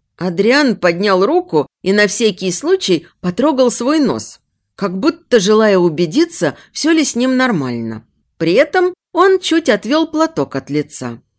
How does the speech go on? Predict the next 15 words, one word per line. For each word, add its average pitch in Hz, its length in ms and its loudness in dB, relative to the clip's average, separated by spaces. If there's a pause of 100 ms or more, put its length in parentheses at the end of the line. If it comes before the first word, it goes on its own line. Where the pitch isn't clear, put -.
(160)
Наверное, 311 500 2
даже 233 300 2
втянул 285 440 -2
в 359 60 -4
себя 277 300 2
запах 226 360 0
зелья, 131 540 -2 (140)
струящийся 175 880 -2
вокруг. 135 580 -8 (300)
По 185 100 -8
крайней 269 420 -2
мере, 247 260 0
глаза 190 480 0
у 349 80 0
него 339 380 0